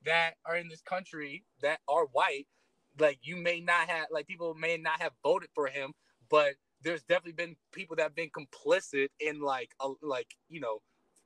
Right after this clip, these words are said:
rhetoric that, like, their family and, like, stuff like that has said,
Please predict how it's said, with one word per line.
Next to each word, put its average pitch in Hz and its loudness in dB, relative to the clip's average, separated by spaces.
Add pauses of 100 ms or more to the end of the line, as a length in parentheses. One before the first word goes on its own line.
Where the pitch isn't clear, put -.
(180)
rhetoric 156 8
that, 143 0
like, 135 -4
their 147 -4 (140)
family 151 -2
and, 135 -10
like, 123 -10
stuff - -4
like 135 -4
that 135 0
has 120 -6
said, 143 0